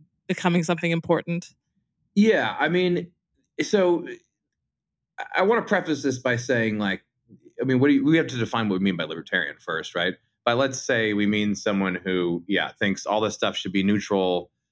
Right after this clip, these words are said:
Speaker 2: uh, freedom is always good in any way, shape, or form. Government exists to allow people to be free and make their own choices, and yada, yada, yada. And, um,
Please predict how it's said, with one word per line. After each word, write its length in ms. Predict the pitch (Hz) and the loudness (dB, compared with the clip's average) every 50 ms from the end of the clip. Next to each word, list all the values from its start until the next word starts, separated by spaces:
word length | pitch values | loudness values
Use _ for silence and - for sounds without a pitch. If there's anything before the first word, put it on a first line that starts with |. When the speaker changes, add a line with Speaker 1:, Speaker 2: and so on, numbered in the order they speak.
| _ _ _ | _ _ _
Speaker 2:
uh, 320 | - 95 92 90 87 85 85 | -4 -2 -2 -2 -2 -4 -6
freedom 400 | - _ 117 117 110 110 104 101 | -2 _ 0 2 2 2 2 2
is 120 | 95 73 | 0 0
always 320 | 80 98 98 98 98 90 - | 0 -2 0 0 0 -2 0
good 500 | - 104 98 95 95 92 90 92 - - | 0 0 2 2 0 0 0 -4 -4 -4
in 120 | - 90 95 | -8 -6 -4
any 180 | 92 92 95 | -2 -2 -2
way, 520 | 90 90 90 87 87 87 87 87 85 85 - _ | 0 0 0 0 0 0 0 -2 -4 -6 -8 _
shape, 260 | - - 95 90 - | -4 -4 -4 -4 -4
or 40 | 87 | -12
form. 540 | - - 107 104 101 98 95 95 90 85 - _ _ _ _ _ - | -6 -4 -2 0 2 0 0 0 -2 -6 -8 _ _ _ _ _ -2
Government 300 | 110 113 113 120 110 104 | 0 2 2 2 2 2
exists 400 | 98 90 92 104 101 98 - - | 0 0 0 -2 -2 -2 -4 -4
to 80 | 101 | -4
allow 200 | 92 92 92 92 | -2 0 0 -2
people 260 | 92 - 101 92 - 92 | -2 -2 -4 -4 -4 -6
to 60 | 87 | -4
be 140 | 85 92 87 | -4 -4 -6
free 220 | - - 113 107 | -2 0 0 2
and 80 | 104 95 | 2 2
make 160 | 92 90 - | 0 -2 -2
their 100 | 95 90 | -2 -2
own 140 | 87 85 85 | -2 -4 -4
choices, 560 | - 98 92 87 - - 87 87 85 85 85 | -2 -4 -4 -4 -4 -4 -4 -4 -4 -4 -6
and 60 | 85 | -10
yada, 180 | 85 82 78 73 | -8 -8 -6 -6
yada, 160 | 73 76 71 | -6 -8 -8
yada. 180 | 69 67 65 - _ _ _ _ _ _ _ _ _ _ _ _ _ _ 139 | -10 -10 -12 -16 _ _ _ _ _ _ _ _ _ _ _ _ _ _ 0
And, 320 | 143 143 143 143 135 - - _ | 0 0 0 -2 -4 -6 -10 _
um, 460 | - 127 123 117 113 113 113 113 110 | -2 -2 0 0 0 0 0 0 -2